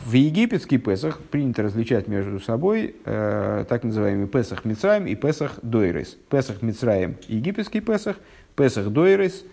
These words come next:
э, Песах на поколение. То есть, э, Песах, как он справлялся в Египте, обладал опре-, рядом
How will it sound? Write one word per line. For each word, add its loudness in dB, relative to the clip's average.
э, 0
Песах 0
на 0
поколение. 2
То 8
есть, 4
э, -2
Песах, 2
как 4
он -2
справлялся 2
в 0
Египте, 0
обладал 2
опре-, -2
рядом 2